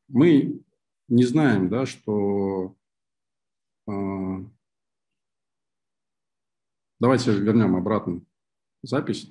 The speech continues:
или просто вот эту, вот эту вот возьмём, закомментим пока, и вот этот фильтр переделаем обратно на запись, которая была у нас, да? Нет.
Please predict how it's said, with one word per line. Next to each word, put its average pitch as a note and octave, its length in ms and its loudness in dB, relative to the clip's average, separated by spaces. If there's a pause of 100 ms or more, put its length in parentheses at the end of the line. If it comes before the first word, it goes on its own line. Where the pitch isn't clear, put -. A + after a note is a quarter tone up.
(120)
или A2 140 -2
просто A2+ 300 -4
вот F#2 160 -6
эту, F2+ 100 -8 (420)
вот G2 180 -8
эту G2 180 -8
вот - 80 -16
возьмём, A#2 540 -4 (2250)
закомментим G#2+ 720 -2
пока, F2+ 300 -8 (200)
и G2 80 -6
вот G2+ 200 -8
этот G2+ 200 -10
фильтр A#2 320 -2 (800)
переделаем G#2 480 0
обратно G2 460 -4
на F2+ 640 -6 (1600)
запись, G#2+ 260 -6
которая F#2 300 -6
была F2+ 200 -2
у E2 40 -6
нас, E2+ 180 -10
да? - 180 -10 (3000)
Нет. E2 180 -18